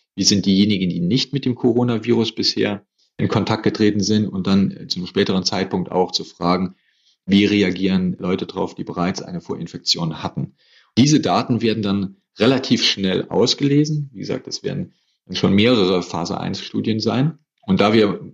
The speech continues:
momentan bereits eine große Menge an Impfstoff zur Verfügung haben, wollen wir aufgrund der Daten dann relativ schnell, auch in diesem Jahr, wenn die Daten gut sind natürlich, bereits in eine weitere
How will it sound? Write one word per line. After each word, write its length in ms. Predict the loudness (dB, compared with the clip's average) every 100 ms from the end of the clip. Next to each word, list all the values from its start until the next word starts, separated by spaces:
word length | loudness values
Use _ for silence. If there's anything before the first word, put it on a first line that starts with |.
| -20 _ _ _
momentan 460 | 0 2 2 0 0
bereits 460 | -2 -2 0 -2
eine 440 | -4 -8 -6 -6 -8
große 300 | 0 2 2
Menge 320 | 0 0 -2
an 140 | -2 -4
Impfstoff 520 | -4 -4 -2 -2 -2
zur 140 | -4
Verfügung 560 | -6 -4 2 4 2 0
haben, 300 | -2 -2 0
wollen 220 | 2 2
wir 160 | 0 -4
aufgrund 460 | -4 -2 -2 0
der 200 | 2 2
Daten 420 | 0 -2 -2 -4
dann 160 | -4 -2
relativ 560 | -2 0 -2 -2 -4 -4
schnell, 500 | -2 0 2 0 -4 _ _ _ _
auch 180 | 2 2
in 120 | 2
diesem 280 | 4 4 4
Jahr, 280 | 2 0 -2
wenn 100 | -2
die 100 | -2
Daten 280 | -4 -4
gut 200 | -2 -2
sind 200 | -2 -6
natürlich, 520 | -12 -4 2 2 0 -6 _ _ _ _
bereits 340 | 0 0 0
in 160 | 0 0
eine 120 | 0
weitere 500 | 0 -4 -2 0 -2